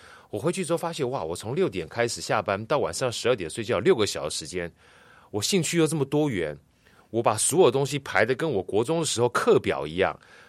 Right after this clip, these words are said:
回去吃饭，吃完饭之后休息，休息的过程当中要写部落格，写完部落格之后要练吉他，练完吉他之后还练打字，练完打字之后要做词曲，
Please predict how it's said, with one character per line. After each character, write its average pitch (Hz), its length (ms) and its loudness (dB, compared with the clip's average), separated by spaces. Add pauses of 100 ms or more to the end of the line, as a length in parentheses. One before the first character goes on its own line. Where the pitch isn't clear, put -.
回 - 180 0
去 104 200 -4
吃 - 240 -4
饭， 82 360 2
吃 - 220 -4
完 95 180 2
饭 95 240 0
之 87 140 -6
后 95 140 0
休 98 200 -2
息， 82 180 -10
休 131 200 -2
息 110 140 -6
的 95 80 0
过 107 160 -2
程 87 180 -6
当 98 140 -2
中 98 80 -2
要 98 100 0
写 - 160 -8
部 - 160 -6
落 101 180 2
格， 80 220 -8
写 87 140 -6
完 90 120 -2
部 107 140 -6
落 113 180 2
格 90 200 -2
之 92 100 -8
后 98 160 0
要 101 160 2
练 101 160 -2
吉 92 220 -10
他， 101 260 0 (360)
练 143 120 4
完 104 160 4
吉 98 180 -6
他 110 220 0
之 107 160 -2
后 104 80 4
还 90 160 0
练 107 180 0
打 71 240 -4
字， 107 220 -2
练 135 140 0
完 113 120 2
打 82 220 0
字 113 160 -6
之 90 100 -6
后 101 100 0
要 98 60 4
做 104 200 0
词 98 240 -8
曲， 85 280 -10